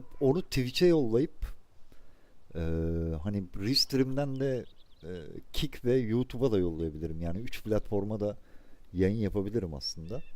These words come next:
şu an için ama Çanakkale'ye taşındıktan sonra onu hepten unut yani. O hepten yalan olur. Ee, şey yapabilirim, Restream'i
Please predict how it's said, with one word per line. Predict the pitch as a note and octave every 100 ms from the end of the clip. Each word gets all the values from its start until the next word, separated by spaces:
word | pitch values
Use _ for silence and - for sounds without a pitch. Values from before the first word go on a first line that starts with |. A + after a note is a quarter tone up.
| -
şu | - F#2+
an | E2+
için | E2 -
ama | D#3 D#3 - - - - -
Çanakkale'ye | - G#2+ A2 - A2
taşındıktan | A2+ A2 - A2 - B2+
sonra | - A2+
onu | C3 A2+
hepten | G2+ A2+ - A2+
unut | G2+ G2+ -
yani. | D2+ C2+ - - - -
O | - D#2
hepten | F#2 - E2+
yalan | D#2+ D#2 D#2
olur. | C#2 B1+ - - - - - - - - - - - - - F#2
Ee, | E2+
şey | - D#3
yapabilirim, | D#3 F#2 E2 D#2+ E2 E2+
Restream'i | G2+ - - A#2 A#2+